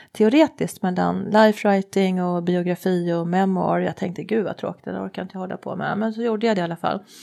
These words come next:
Och då kom jag in på life writing, och det har inte jag tänkt på i den genren. Alltså, jag har inte tänkt på, jag visste inte att det fanns ett sånt begrepp som hette just life writing.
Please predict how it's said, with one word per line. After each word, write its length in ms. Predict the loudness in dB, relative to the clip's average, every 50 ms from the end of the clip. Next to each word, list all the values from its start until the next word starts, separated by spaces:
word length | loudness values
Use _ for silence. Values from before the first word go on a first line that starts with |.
| -18 -18 -18 -18 -18 -12 -6
Och 80 | -2 0
då 100 | 0 0
kom 200 | 0 0 0 2
jag 140 | 2 2
in 140 | 2 2 0
på 80 | 0 0
life 420 | 2 4 4 4 4 2 -2 -4
writing, 380 | -4 -4 -6 -6 -6 -6 -4 -2
och 60 | 0
det 80 | 0 0
har 100 | 2 0
inte 160 | 0 0 0
jag 120 | 0 0
tänkt 300 | 0 -2 -4 -4 -6 -8
på 280 | -4 -2 0 0 0 0 -2 -4
i 40 | -2
den 380 | 0 2 2 2 0 -2 -8 -6
genren. 600 | -4 -4 -4 -4 -4 -8 -8 -8 -8 -8 -10 -12 _ _ _ _ _ -16
Alltså, 300 | -12 -10 -8 -6 -4 -4
jag 120 | -4 -4
har 60 | -4 -4
inte 140 | -6 -8
tänkt 420 | -10 -8 -6 -6 -6 -8 -10 -12 -10
på, 160 | -8 -8 -6 -4
jag 120 | -4 -2 -2
visste 260 | -2 -4 -2 -2 0
inte 160 | 0 0 -2
att 60 | -6
det 80 | -8 -4
fanns 380 | 0 0 0 0 0 -2 -4
ett 120 | -6 -6 -6
sånt 420 | -4 -6 -6 -6 -8 -10 -14 -20 -20 -20 -20 _ _ _ _ _ _
begrepp 440 | -4 0 2 2 2 0 -2 -6 -8
som 160 | -6 -4 -2
hette 320 | -2 -4 -6 -4 _ -2 0
just 580 | 0 -2 -4 -6 -8 -14 -18 -18 -20 -20 -20 _ _ -6
life 460 | 0 2 4 4 4 4 0 -2 -4
writing. 540 | -2 -2 -4 -6 -8 -8 -6 -6 -6 -8